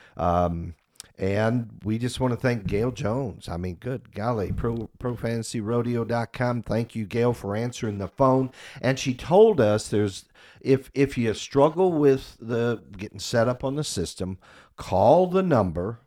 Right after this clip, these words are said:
call the number, eight four four, seven three seven, six three three six.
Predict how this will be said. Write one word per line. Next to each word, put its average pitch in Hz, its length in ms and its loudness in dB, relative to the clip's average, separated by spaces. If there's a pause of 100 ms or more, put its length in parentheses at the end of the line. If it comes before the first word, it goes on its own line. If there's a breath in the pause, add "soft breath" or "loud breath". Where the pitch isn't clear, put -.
call 135 340 2
the 185 100 0
number, 110 360 0
eight 135 260 -2
four 139 220 2
four, 104 320 0
seven 135 460 0
three 139 280 -2
seven, 104 500 0
six - 380 -4
three 123 320 0
three 135 320 0
six. - 460 -2